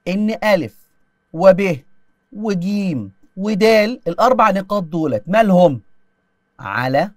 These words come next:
دائرة واحدة. طب يعني إيه أربع نقاط على دائرة واحدة؟ يعني الشكل الرباعي اللي بيحوي الأربع نقاط دولت اللي هو ألف باء جيم دال بنسميه إيه؟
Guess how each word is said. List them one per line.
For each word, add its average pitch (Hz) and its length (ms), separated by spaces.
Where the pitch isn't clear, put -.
دائرة 127 760
واحدة. 214 720
طب 208 160
يعني 226 300
إيه 269 200
أربع 226 260
نقاط 196 380
على 160 200
دائرة 165 280
واحدة؟ 135 480
يعني 151 280
الشكل 233 400
الرباعي 196 440
اللي 180 140
بيحوي 196 480
الأربع 214 420
نقاط 196 360
دولت 190 520
اللي 147 200
هو 190 320
ألف 196 400
باء 175 420
جيم 170 420
دال 220 560
بنسميه 131 640
إيه؟ 113 400